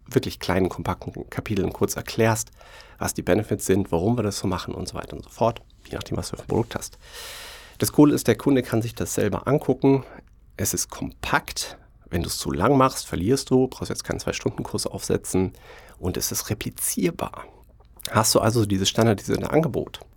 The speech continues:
dann schickst du das immer und immer wieder raus und du hast auch diesen begleitenden Minikurs. Den kannst du an jeden Kunden schicken und der guckt sich das an, vielleicht auch nicht. Und was dann passiert, ist Magie. Die Kunden kommen auf dich zu und fragen dich irgendwann, „Hm,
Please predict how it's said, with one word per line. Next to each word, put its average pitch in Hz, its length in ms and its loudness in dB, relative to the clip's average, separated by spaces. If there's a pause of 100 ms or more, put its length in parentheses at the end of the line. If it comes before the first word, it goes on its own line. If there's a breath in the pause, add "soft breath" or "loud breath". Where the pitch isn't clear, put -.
dann 98 320 6
schickst - 320 0
du 123 60 6
das 104 160 2
immer 147 180 8
und 117 140 6
immer 120 180 6
wieder 98 140 4
raus 123 520 4
und 110 140 -2
du 107 60 4
hast 110 140 -2
auch - 100 -4
diesen 101 260 0
begleitenden 95 960 2
Minikurs. 120 920 2 (580)
Den 101 60 0
kannst 110 200 0
du 107 60 4
an 98 60 4
jeden 117 200 2
Kunden 123 300 2
schicken - 340 -2
und - 140 -6
der 95 100 2
guckt - 260 0
sich - 140 -6
das - 160 -8
an, 156 300 2
vielleicht - 260 -6
auch - 120 -14
nicht. 190 280 -4 (340)
Und - 200 0
was - 180 -2
dann 160 160 4
passiert, 147 320 2
ist 123 140 0
Magie. 120 440 2 (600)
Die 113 80 -6
Kunden 165 380 2
kommen 127 220 2
auf - 160 -6
dich - 420 -4
zu - 380 -4 (380)
und 104 160 0
fragen 113 300 4
dich 110 180 0
irgendwann, 107 440 4 (100)
„Hm, 208 200 4